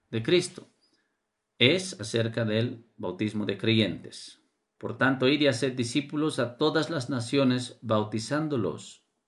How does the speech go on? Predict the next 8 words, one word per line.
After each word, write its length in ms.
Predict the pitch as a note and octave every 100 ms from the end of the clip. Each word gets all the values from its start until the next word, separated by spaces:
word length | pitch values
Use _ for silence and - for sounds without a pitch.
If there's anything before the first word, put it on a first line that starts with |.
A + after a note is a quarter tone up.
| _ _ _ _ _ _ _ _ _ _ _ _ _
Entonces 400 | F#2 G2 A2 G#2+
estamos 400 | - G#2+ G#2+ G#2+
hablando 340 | F#2+ G#2 G#2
del 180 | G2+ F2+
bautismo 580 | - E2 - A2 A2 C3
de 100 | C3+
los 160 | B2+
creyentes, 760 | - C3 A#2+ F#3+ - - -